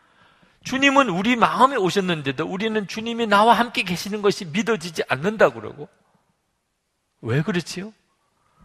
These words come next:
눈이 안 마주치는 거예요. 예수님과 내가. 주님은 나를 주목해보고 계신데 나는 세상을 바라보고 사람을 바라보고 환경을 바라보고 삽니다. 주님과 나 사이에 눈이 안 마주치는 거예요. 하루를 살아도,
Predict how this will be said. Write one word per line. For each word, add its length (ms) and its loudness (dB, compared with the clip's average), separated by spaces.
눈이 340 0
안 180 2
마주치는 760 -6
거예요. 400 -18
예수님과 520 -4
내가. 340 -20
주님은 480 4
나를 420 0
주목해보고 720 0
계신데 460 -10
나는 460 2
세상을 520 0
바라보고 500 0
사람을 480 0
바라보고 560 -2
환경을 580 0
바라보고 460 -4
삽니다. 540 -10
주님과 440 2
나 180 -4
사이에 300 0
눈이 360 -8
안 160 -6
마주치는 600 -4
거예요. 180 -12
하루를 480 -2
살아도, 400 -10